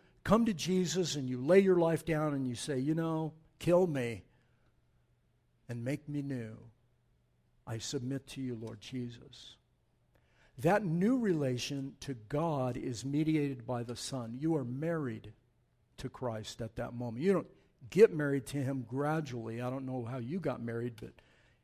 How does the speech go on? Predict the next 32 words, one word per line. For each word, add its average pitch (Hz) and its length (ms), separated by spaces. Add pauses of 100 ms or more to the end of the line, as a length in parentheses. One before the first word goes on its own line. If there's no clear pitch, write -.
(120)
in 117 140
mine 131 440
it 120 120
was 117 220
like 110 220
an 104 100
instant. - 640
"I 123 100
now 127 240
pronounce 131 580
you 113 280 (960)
man 123 300
and 113 180
wife." 107 460 (640)
And 139 140
at 139 140
that 165 200
point, 143 280 (100)
everything 143 560
changed. 113 560 (100)
I 156 100
could 156 180
no 156 160
longer 160 340
watch 123 400
the 123 100
T 127 220
V 117 220
I 110 80
wanted 110 340
to 120 80
watch. 120 400